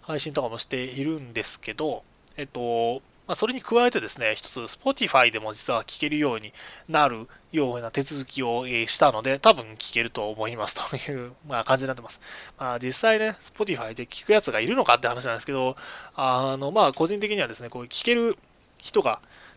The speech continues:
なんだろうな、聞く人が少しでもこう、多くなるような風にはしていきたいというふうに思うので、積極的にね、いろんなものをこう、なんだろう、と-、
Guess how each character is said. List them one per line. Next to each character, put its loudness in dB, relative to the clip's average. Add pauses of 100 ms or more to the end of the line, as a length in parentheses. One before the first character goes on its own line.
な -12
ん -8
だ -6
ろ -6
う -6
な、 -12
聞 -4
く 0
人 4
が 2 (120)
少 0
し 4
で -4
も -8
こ -4 (180)
う、 -2
多 0
く -10
な -6
る -10
よ -6
う -8
な -14 (420)
風 -4
に -8
は -6
し -4
て -6
い -8
き -10
た 2
い -4
と -8
い -2
う -2
ふ -8
う -6
に -8
思 -8
う -6
の -10
で、 -8
積 -4
極 0
的 -8
に -8
ね、 -6
い -4
ろ -2
ん -8
な -4
も -2
の -4
を -10
こ -4
う、 -20 (500)
な -12
ん -14
だ -10
ろ -8
う、 -12
と-、 -4